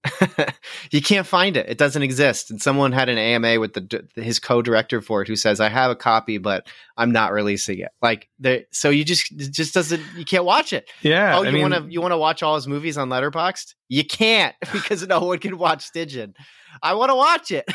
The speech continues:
Speaker 1: <laughs>
Speaker 2: Yeah, or the, or it's like a Day the Clown Cried, where it's like, it exists and we know it exists, but because of, like, the powers that be, it's, like, hidden in a vault somewhere, or,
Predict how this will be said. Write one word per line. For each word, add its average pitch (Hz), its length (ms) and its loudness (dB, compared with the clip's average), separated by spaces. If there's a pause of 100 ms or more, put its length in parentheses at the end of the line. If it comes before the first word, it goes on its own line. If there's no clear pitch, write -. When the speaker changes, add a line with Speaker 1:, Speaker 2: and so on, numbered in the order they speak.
(120)
Speaker 1:
<laughs> 208 200 -2
Speaker 2:
Yeah, 165 240 4
or 131 100 2
the, 135 180 -6
or 139 80 0
it's 139 120 -4
like 127 140 0
a 117 100 2
Day 113 240 0
the 113 100 2
Clown 110 340 -2
Cried, 107 500 0
where 117 200 4
it's 110 140 -4
like, 113 240 -2
it 113 100 0
exists 123 440 -2
and 120 80 0
we 110 100 0
know 135 200 4
it 127 80 2
exists, 101 480 -8
but 123 200 -4
because 113 360 0
of, 107 200 0
like, 110 280 0
the - 60 -8
powers 107 280 -2
that 101 160 -2
be, 110 280 -2
it's, - 180 -6
like, 107 160 -4
hidden 107 220 -4
in 104 120 -4
a 104 60 -2
vault 104 320 0
somewhere, 113 640 0
or, 120 180 2